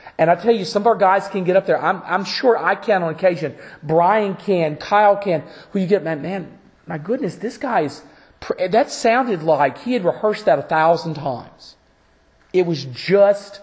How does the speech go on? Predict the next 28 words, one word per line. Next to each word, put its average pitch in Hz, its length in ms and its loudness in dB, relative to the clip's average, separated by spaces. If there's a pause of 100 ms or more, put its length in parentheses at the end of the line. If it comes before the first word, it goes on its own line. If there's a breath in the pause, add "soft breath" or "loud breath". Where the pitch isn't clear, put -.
(140)
about 156 680 2 (720 soft breath)
perfect. - 560 -2
Now, 160 140 2
it's - 180 -6
not. 160 500 -2
In, 123 140 -4 (260 loud breath)
in, 165 220 -2
in 156 320 -4
theological, 170 1080 2 (200 loud breath)
eternal 180 520 0
ways, 143 400 2
it's 123 160 -12
not. 135 200 0
Don't, 180 160 2
don't 175 160 0
get 180 160 -2
me 156 120 -2
wrong. 131 600 -2 (400 soft breath)
I'm 165 140 0
not 208 180 2
trying 196 320 2
to 151 60 -8
s-, 151 180 -14
sound 156 180 0
puffed 151 240 0
up 254 140 0
about 156 260 2
this, 127 220 -2